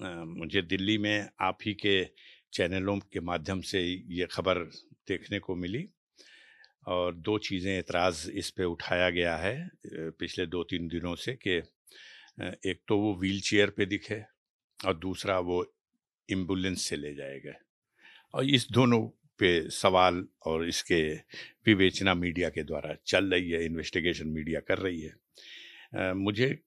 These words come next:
वहाँ मैं होता तो इसके बारे में ज़्यादा जानकारी होती, तो मैं आपको ज़रूर स्पष्ट करता, लेकिन मैं ये, अ, कहना चाहता हूँ कि, अ,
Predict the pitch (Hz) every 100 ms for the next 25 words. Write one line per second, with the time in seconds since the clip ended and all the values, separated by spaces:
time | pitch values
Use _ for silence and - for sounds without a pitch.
0 | _ 98 95 123 120 110 98 101 127 127
1 | 123 110 127 107 104 120 120 107 98 110
2 | 107 104 104 143 120 131 - 170 - _
3 | - - - _ 127 135 131 139 117 -
4 | 143 135 156 120 - 95 - 82 - 143
5 | 147 156 147 143 170 123 95 - _ 92
6 | 87 95 104 113 73 71 - 78 160 -
7 | 76 76 - 117 104